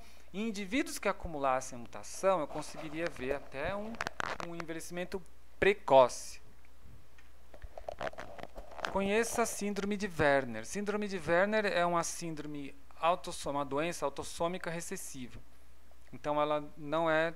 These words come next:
não está em cromossomo sexual, está nos autossômicos. E em geral ela surge quando eu tenho um casal heterozigoto e eles têm uma prole e vinte e cinco por cento dessa prole vai ser Rzinho, Rzinho, né? Então aqui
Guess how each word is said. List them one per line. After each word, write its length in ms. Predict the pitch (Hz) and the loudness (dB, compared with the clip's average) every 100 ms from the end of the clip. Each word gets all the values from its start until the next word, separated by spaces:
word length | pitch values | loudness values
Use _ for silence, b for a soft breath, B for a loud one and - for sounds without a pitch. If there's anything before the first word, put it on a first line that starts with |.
| - | -6
não 140 | 151 143 | -6 -4
está 180 | - | -2
em 40 | 156 | -2
cromossomo 380 | - 147 - 135 | -4 -4 -6 -6
sexual, 400 | - - 151 170 | -8 2 6 6
está 160 | 165 | 4
nos 140 | 143 139 | -4 -6
autossômicos. 760 | - - - 170 196 - - B B B B B B - | -8 -8 -2 -2 -2 -6 -10 B B B B B B -6
E 460 | 170 180 185 190 - | -2 0 0 0 0
em 160 | 180 | -2
geral 320 | 175 175 170 170 | 2 8 10 10
ela 160 | 165 | 6
surge 340 | - 185 190 170 | 2 -2 -4 -2
quando 220 | 180 170 | -2 0
eu 80 | 165 | -2
tenho 500 | - 156 156 160 160 - | -2 -2 -2 -4 -6 -8
um 160 | 156 151 | -8 -2
casal 720 | 151 151 135 143 143 160 170 - - - - - - - - | 2 2 4 6 8 6 2 -8 -10 -10 -10 -10 -10 -10 -8
heterozigoto 1120 | 151 143 160 147 131 127 156 214 226 254 247 - - - - - 151 | -4 -2 -2 -2 -4 0 6 6 4 -4 -8 -10 -10 -10 -10 -10 -8
e 120 | 143 | -6
eles 500 | 139 135 131 127 - | -4 -4 -4 -6 -6
têm 460 | 156 143 139 131 | -4 -4 -2 -4
uma 240 | 127 127 135 | -4 -2 0
prole 640 | - 143 147 170 190 202 - | 4 8 12 12 10 2 -4
e 160 | 156 | -6
vinte 280 | 147 147 185 | -4 -4 -4
e 40 | |
cinco 160 | - 190 | -4 -4
por 120 | 190 | -4
cento 240 | - 180 170 | 0 0 0
dessa 280 | 165 - | -6 -6
prole 420 | 160 139 131 156 180 | -8 2 6 6 4
vai 160 | 180 | -2
ser 420 | 160 - 160 165 | -2 -2 2 2
Rzinho, 400 | 156 160 131 139 | 0 -2 -4 -2
Rzinho, 400 | 147 156 120 113 | -2 -4 -6 -8
né? 80 | 110 | -8
Então 200 | 113 - | -8 -8
aqui 320 | 120 - 160 | -8 -6 -8